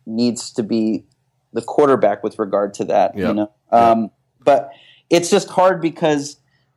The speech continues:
Speaker 1: um, I, it's, it's hard for hospital medicine doctors to take that role because I don't know how much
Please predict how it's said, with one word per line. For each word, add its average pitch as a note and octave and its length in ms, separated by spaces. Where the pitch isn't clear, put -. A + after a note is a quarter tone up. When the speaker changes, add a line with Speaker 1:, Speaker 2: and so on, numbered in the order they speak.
Speaker 1:
um, B2+ 580
I, D3 280
it's, D3 320
it's D3 160
hard E3+ 300
for C#3+ 180
hospital C#3+ 420
medicine C3+ 520
doctors B2+ 420
to B2 100
take B2+ 320
that A#2+ 160
role A#2+ 200
because A#2+ 300
I B2 80
don't B2+ 140
know B2 160
how A#2+ 120
much A#2 380